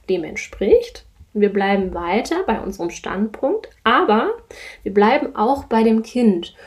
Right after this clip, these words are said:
und geben ihm nicht das Gefühl, dass es jetzt gerade falsch reagiert, sondern wir erkennen die Emotion an,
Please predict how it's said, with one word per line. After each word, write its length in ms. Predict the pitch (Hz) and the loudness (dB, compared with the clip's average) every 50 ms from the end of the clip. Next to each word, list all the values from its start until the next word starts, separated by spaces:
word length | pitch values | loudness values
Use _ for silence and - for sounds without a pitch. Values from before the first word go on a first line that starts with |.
| - - _ | -20 -20 _
und 120 | - 190 - | -16 -10 -6
geben 300 | 185 185 202 214 226 214 | 0 2 2 2 2 2
ihm 220 | - 208 220 214 | 2 4 4 4
nicht 320 | 202 190 196 208 208 - | 4 2 0 0 -2 -4
das 180 | - 233 - - | -6 -6 -6 -4
Gefühl, 840 | - 208 202 - - - - 208 202 202 202 208 208 214 240 285 294 - - - - _ - | -4 -4 -4 -6 -10 -2 2 4 6 6 8 8 8 8 6 4 0 -6 -16 -20 -20 _ -6
dass 200 | 202 196 196 - | -4 -4 -2 0
es 220 | 220 214 - - | -2 -2 0 -2
jetzt 200 | 220 202 202 - | -2 -4 -4 -4
gerade 340 | - 220 202 185 190 190 196 | -6 -4 -2 -2 -2 -2 -4
falsch 580 | - - - - 180 175 180 185 - - - - | -6 -12 -6 -4 -2 -2 -2 -4 -6 -8 -8 -8
reagiert, 800 | 185 185 185 185 196 202 254 262 240 202 180 180 190 233 233 - | -6 -6 -4 -6 -4 -2 2 4 4 4 4 2 0 -2 -4 -6
sondern 400 | - - 190 190 196 196 190 190 | -6 -4 -4 -2 -2 -4 -4 -4
wir 240 | 175 185 190 - | -4 -6 -6 -6
erkennen 580 | - 180 175 - - - 214 196 196 214 226 233 | -8 -8 -8 -10 -6 -4 0 2 4 4 4 4
die 140 | 208 202 - | 2 -2 -4
Emotion 720 | 190 190 185 180 185 - - - 196 180 185 196 208 208 | -4 -4 -6 -6 -6 -10 -10 -6 -4 -2 0 0 0 -2
an, 400 | 208 - 233 247 247 233 190 202 | 0 0 0 4 4 4 4 2